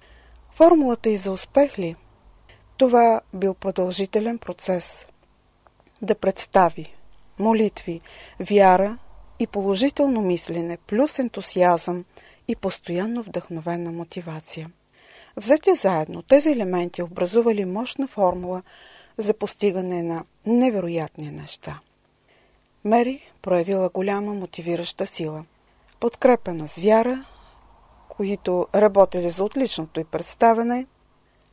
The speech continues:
за предотвратяване на всяко възможно поражение и осъществяването на велики дела. Тъй като нямала намерение да приема поражението,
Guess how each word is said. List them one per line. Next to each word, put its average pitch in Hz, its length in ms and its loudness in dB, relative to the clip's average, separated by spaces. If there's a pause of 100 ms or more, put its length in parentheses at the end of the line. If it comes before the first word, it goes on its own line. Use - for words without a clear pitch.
за 190 380 2 (420)
предотвратяване 202 920 4
на 185 120 -2
всяко 277 420 0
възможно 165 520 -6
поражение 220 760 -6 (800)
и 247 80 2
осъществяването 208 1120 -4
на 160 240 -10 (140)
велики 180 440 -6
дела. 147 380 -4 (1120)
Тъй 254 160 8
като 202 360 -2 (100)
нямала 226 500 0
намерение 175 500 -4
да 170 140 0
приема 185 420 -4
поражението, 233 840 -4